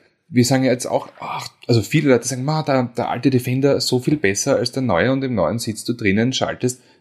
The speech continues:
bei einem heißen Wetter die Sitzbelüftung an, lässt, äh, dich vom Navi zum nächsten Heurigen bringen.“ Das ist halt schon echt leiwand. Also neue Autos sind schneller, komfortabler, sicherer.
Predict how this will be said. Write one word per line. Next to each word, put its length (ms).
bei 120
einem 280
heißen 380
Wetter 280
die 160
Sitzbelüftung 800
an, 300
lässt, 420
äh, 440
dich 400
vom 420
Navi 600
zum 360
nächsten 380
Heurigen 400
bringen.“ 460
Das 200
ist 160
halt 220
schon 120
echt 240
leiwand. 280
Also 160
neue 380
Autos 500
sind 260
schneller, 600
komfortabler, 960
sicherer. 800